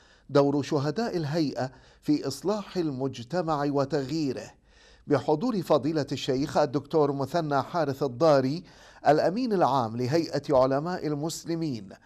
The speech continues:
وعدد من المشايخ والباحثين وطلبة العلم.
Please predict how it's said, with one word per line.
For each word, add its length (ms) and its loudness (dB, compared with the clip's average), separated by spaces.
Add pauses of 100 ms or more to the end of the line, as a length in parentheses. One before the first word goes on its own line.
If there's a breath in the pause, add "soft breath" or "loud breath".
(340 soft breath)
وعدد 500 2
من 220 -2
المشايخ 680 -4
والباحثين 920 0
وطلبة 720 0
العلم. 440 -2